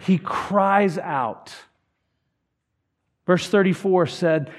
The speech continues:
"And at the ninth hour Jesus cried out with a loud voice," and Mark records this for us in Aramaic, "Eloi, Eloi, lama sabachthani?" which means, "My God, my God, why have you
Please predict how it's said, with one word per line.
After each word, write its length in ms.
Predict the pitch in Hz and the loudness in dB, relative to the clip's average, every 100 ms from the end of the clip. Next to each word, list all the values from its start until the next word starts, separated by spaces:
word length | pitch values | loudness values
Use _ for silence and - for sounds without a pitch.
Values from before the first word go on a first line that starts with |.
| - | 2
"And 200 | 190 190 | 4 6
at 160 | 196 | 4
the 100 | 196 | 6
ninth 460 | 190 185 208 233 233 | 6 6 6 4 6
hour 320 | 214 214 214 | 6 8 6
Jesus 440 | 151 208 190 196 | 4 2 2 0
cried 400 | - - 202 208 | -2 4 6 8
out 220 | 202 190 190 | 8 6 6
with 100 | 175 | 4
a 80 | |
loud 360 | 170 180 190 170 | 6 8 8 6
voice," 380 | 151 202 214 208 | 4 4 4 4
and 140 | 180 | 2
Mark 240 | 175 185 185 | 4 2 2
records 480 | 170 - 196 196 | -2 0 0 2
this 180 | 165 190 | 0 -2
for 280 | - 185 185 | -2 0 2
us 160 | 180 190 | 2 0
in 120 | 180 | -2
Aramaic, 760 | 190 185 170 185 190 165 - - - | 2 4 4 4 2 2 -4 -16 -6
"Eloi, 560 | 196 214 226 220 214 214 | 4 6 8 8 6 4
Eloi, 600 | 214 208 208 202 202 190 | 2 2 2 4 2 0
lama 420 | 190 170 185 185 170 | -2 0 0 0 -4
sabachthani?" 800 | - 180 170 127 - 127 113 101 _ _ _ _ - | -4 -2 -2 -6 -10 -12 -12 -16 _ _ _ _ -12
which 240 | 139 - | -10 -6
means, 440 | 151 151 143 135 | -6 -4 -6 -8
"My 200 | 139 131 | -8 -8
God, 460 | 117 147 139 117 104 - _ _ _ _ - | -6 -6 -4 -6 -10 -18 _ _ _ _ -14
my 180 | 127 113 | -10 -8
God, 460 | 120 113 104 101 | -6 -6 -8 -10
why 440 | 107 131 127 123 117 | -8 -6 -4 -6 -10
have 440 | 107 113 107 104 | -12 -12 -12 -14
you 340 | 113 107 104 | -18 -18 -18